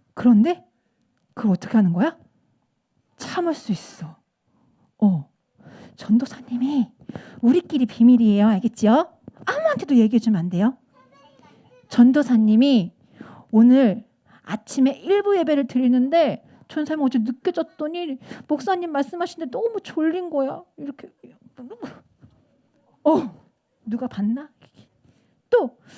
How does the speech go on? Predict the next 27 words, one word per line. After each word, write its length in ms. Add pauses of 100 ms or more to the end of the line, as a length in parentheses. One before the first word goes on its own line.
(140)
어, 260
말씀 280
드려야지. 380
근데 220
또, 240 (840)
어, 240 (2250)
조금 260
부끄러운데 880
전사님 300
그랬다? 500 (180)
그때 220
전사님 280
어떻게 280
했는지 240
알아요? 360 (420)
속으로 680
우리들이 320
하는 240
거 80
있잖아. 360 (680)
우리 180 (140)
말씀 280
드릴 120
때 120
어떻게 320
했어, 200
전사님이? 500